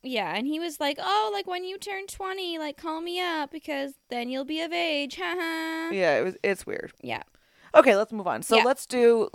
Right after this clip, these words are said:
Speaker 2: you wanna do Lena now?
Speaker 1: Oh, Lena. Yeah, Lena.
Speaker 2: Leanie Leenie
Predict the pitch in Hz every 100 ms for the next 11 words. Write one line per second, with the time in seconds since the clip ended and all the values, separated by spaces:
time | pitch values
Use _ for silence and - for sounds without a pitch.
0 | - 226 214 208 214 220 226 240 262 254
1 | 311 359 - _ _ _ _ - 302 311
2 | 320 311 226 214 214 214 214 220 370 480
3 | 480 466 403 370 480 523 523 480 440 320
4 | 247 240 247 262 247 220 208 202 202